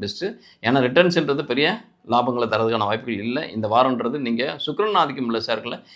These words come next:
இன்வெஸ்ட் பண்றதுன்றது பெரிய அளவுல சக்ஸஸ் தரதுக்கான வாய்ப்புகள் இருக்கும். கும்பராசி நேயர்கள், உங்களுடைய பங்குச் சந்தையில ஆக்டிவிட்டீஸ் எப்படி இருக்க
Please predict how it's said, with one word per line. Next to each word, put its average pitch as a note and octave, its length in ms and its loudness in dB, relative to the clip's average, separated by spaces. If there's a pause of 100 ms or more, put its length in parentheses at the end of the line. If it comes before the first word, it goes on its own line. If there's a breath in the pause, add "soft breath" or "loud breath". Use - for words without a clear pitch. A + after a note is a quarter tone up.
(180 soft breath)
இன்வெஸ்ட் D3+ 260 4
பண்றதுன்றது A#2 600 -2
பெரிய C3+ 240 2
அளவுல A#2+ 300 -4
சக்ஸஸ் A#2 320 -6
தரதுக்கான G#2+ 380 -2
வாய்ப்புகள் G#2 240 -6
இருக்கும். E3 240 -12 (220)
கும்பராசி A3 560 6
நேயர்கள், D3 320 4
உங்களுடைய B2+ 280 4 (220)
பங்குச் E3+ 260 2
சந்தையில C3 320 4
ஆக்டிவிட்டீஸ் C3 400 -2
எப்படி C3+ 180 -2
இருக்க A2+ 160 -6